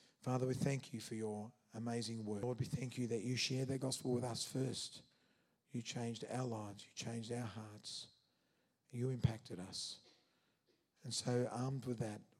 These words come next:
that awe and that knowledge, fill us with a s-,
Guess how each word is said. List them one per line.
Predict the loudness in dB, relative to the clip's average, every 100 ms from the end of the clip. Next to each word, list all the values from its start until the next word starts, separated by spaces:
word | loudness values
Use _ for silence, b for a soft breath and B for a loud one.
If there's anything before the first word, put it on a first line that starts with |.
| -8
that | -8 -6
awe | 2 4 4 2 -2
and | -4
that | -8 -6
knowledge, | -4 -2 -4 -8 -10 -12 -14 b b b b b _
fill | -6 0 2
us | 2 -2 -4
with | -6
a | -4
s-, | -2 -2